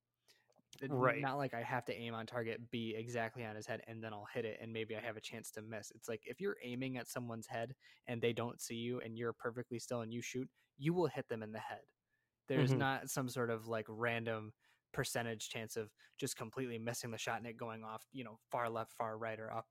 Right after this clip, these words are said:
Speaker 1: too high or too low. Like, you're gonna hit that target. And as, like you said, I haven't kno-, I didn't know if it was just full auto, if it's just firing in general and just kind of using your gun more. But, um, yeah, like, to level up that skill is very important,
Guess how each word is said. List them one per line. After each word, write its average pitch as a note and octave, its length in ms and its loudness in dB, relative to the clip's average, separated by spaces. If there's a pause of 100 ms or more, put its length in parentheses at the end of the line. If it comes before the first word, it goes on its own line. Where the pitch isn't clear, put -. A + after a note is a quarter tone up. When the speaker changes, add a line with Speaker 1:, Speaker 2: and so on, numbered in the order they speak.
(140)
Speaker 1:
too B2 180 -4
high A2 160 2
or G#2+ 100 -2
too A2 260 -4
low. A2 340 -4
Like, A2 200 -6
you're D#3 80 2
gonna D3 240 4
hit C3 220 0
that G#2+ 180 0
target. A2 420 2
And A#2 260 -4 (100)
as, C#3 300 0
like B2+ 200 -4
you A#2+ 80 -4
said, D#3 300 2 (580)
I C3+ 120 8
haven't B2+ 300 6
kno-, B2 140 2
I C#3 100 8
didn't C#3+ 200 8
know C3 100 8
if B2+ 100 4
it B2 60 4
was A#2 160 0
just - 200 -2
full A#2 180 6
auto, C3 160 8
if D3+ 100 4
it's A2 140 0
just - 200 -6
firing A2+ 480 0
in G#2+ 120 -6
general A2+ 300 0
and A2 120 -2
just G#2+ 180 -4
kind G#2+ 180 -4
of G#2+ 100 -6
using A2 240 -2
your A2 140 -2
gun G#2+ 240 0
more. A2 320 0 (520)
But, A2 280 8 (600)
um, A2+ 500 0 (340)
yeah, A#2+ 240 6
like, G#2+ 320 -4 (260)
to - 100 0
level B2+ 300 8
up A#2+ 140 4
that A2 140 0
skill A#2+ 240 2
is A2 60 -2
very A2 240 2
important, G#2+ 480 -4